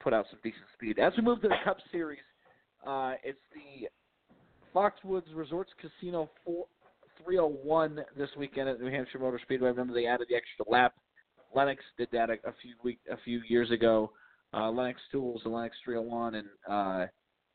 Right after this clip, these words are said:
it's been, it's stuck ever since, I guess. So, uh, three hundred one laps at New Hampshire Motor Speedway Mile Racetrack, a little flat racetrack, a lot like Darlington, or excu-, oh, geez,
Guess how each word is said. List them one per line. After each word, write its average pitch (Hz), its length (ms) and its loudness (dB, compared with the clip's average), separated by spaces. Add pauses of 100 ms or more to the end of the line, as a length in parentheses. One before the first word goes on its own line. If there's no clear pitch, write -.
(200)
it's - 200 -2
been, 104 220 -2
it's 104 220 0
stuck 127 200 2
ever 101 300 -2
since, 135 180 -6
I 101 120 0 (100)
guess. 101 180 -2 (1000)
So, 151 300 2
uh, 135 480 -2 (600)
three 214 100 2
hundred 226 300 0
one 202 200 -2
laps 185 280 -4 (140)
at 170 200 -4
New 170 60 -8
Hampshire 170 300 -8
Motor 160 200 -4
Speedway 160 280 0
Mile 151 260 -2
Racetrack, 147 560 -4
a - 20 -16
little 202 220 0 (100)
flat 185 320 2
racetrack, 190 420 0
a 165 40 -2
lot 202 220 2
like 214 220 -2
Darlington, 196 600 -4 (360)
or 160 100 0
excu-, - 260 -12
oh, 131 160 -8
geez, 131 180 -18